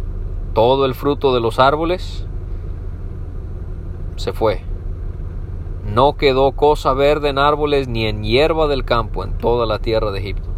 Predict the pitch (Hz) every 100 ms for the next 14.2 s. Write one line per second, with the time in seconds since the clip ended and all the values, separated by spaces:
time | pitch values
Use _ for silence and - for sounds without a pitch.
0 | - - - - - - - - - -
1 | - 117 127 143 165 160 135 165 160 151
2 | - 139 - 131 123 156 175 170 151 139
3 | 127 143 151 135 123 - - 143 135 123
4 | 127 147 143 127 123 127 135 127 120 127
5 | 165 170 160 202 - 196 - 185 214 190
6 | 160 151 135 143 131 143 160 190 180 151
7 | 156 143 143 165 160 - - - - -
8 | 135 135 127 131 127 123 147 160 - 98
9 | - - - - - - 190 208 190 190
10 | 175 170 175 160 - 117 98 - - -
11 | - - - - - - - - - -
12 | - - 123 139 180 208 208 - 208 190
13 | 175 165 190 196 190 175 160 156 151 180
14 | 185 123